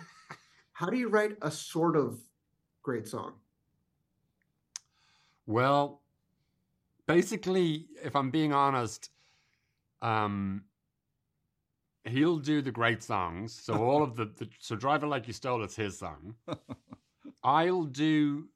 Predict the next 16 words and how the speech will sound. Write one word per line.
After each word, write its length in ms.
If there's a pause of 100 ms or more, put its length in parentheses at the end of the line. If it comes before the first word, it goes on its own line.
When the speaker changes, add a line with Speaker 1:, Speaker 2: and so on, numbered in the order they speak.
(120)
Speaker 1:
the, 380
it's 200
a 40
good 240
partnership 500
for 120
these 240
movies 360
because 560 (640)
I'm 200
a 40
hobbyist. 760 (260)
He's 220
a 20
professional. 560 (720)
So 460